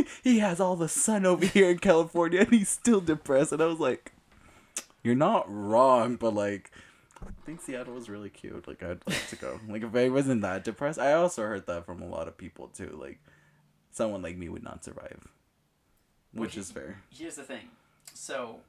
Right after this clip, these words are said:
Speaker 2: it, it is right of what you're doing. You can only take on so much
Speaker 1: Yeah.
Speaker 2: from people. And a lot of people also do, I, I hate to s-,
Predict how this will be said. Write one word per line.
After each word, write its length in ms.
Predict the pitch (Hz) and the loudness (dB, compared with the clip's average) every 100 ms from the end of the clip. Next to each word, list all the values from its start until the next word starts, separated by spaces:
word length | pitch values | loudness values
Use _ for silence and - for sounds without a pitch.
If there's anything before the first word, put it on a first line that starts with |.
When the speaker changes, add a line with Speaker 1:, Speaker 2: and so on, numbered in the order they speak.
| _ _ _ _ _ _ _ _ _ - | _ _ _ _ _ _ _ _ _ -14
Speaker 2:
it, 200 | 143 139 | -14 -10
it 160 | 165 175 | -10 -10
is 180 | 143 | -10
right 380 | 135 131 113 101 _ _ _ _ _ _ | -4 -2 -2 -8 _ _ _ _ _ _
of 160 | 135 127 | -12 -10
what 160 | 127 | -10
you're 100 | 131 | -12
doing. 260 | 123 113 117 | -14 -12 -12
You 100 | 127 | -14
can 140 | - | -14
only 220 | 123 131 | -14 -14
take 220 | 123 131 127 | -16 -16 -14
on 160 | 127 | -12
so 300 | - - 117 | -12 -12 -12
much 440 | 110 95 - - - | -12 -14 -16 -18 -12
Speaker 1:
Yeah. 120 | 104 90 | -12 -10
Speaker 2:
from 100 | 95 | -12
people. 420 | 113 107 - - _ _ _ _ _ _ _ | -16 -18 -20 -20 _ _ _ _ _ _ _
And 460 | - 131 131 123 117 - _ - | -10 -10 -8 -12 -14 -20 _ -18
a 80 | 120 | -16
lot 320 | 131 - - | -6 -4 -4
of 80 | - | -8
people 260 | 160 - | -16 -12
also 360 | 123 131 131 123 | -10 -10 -10 -16
do, 420 | - 131 131 127 104 _ _ _ _ _ _ | -18 -18 -16 -18 -20 _ _ _ _ _ _
I, 180 | 135 135 - | -8 -8 -6
I 40 | 151 | -6
hate 200 | 170 208 | -6 -12
to 60 | |
s-, 180 | 160 - | -12 -12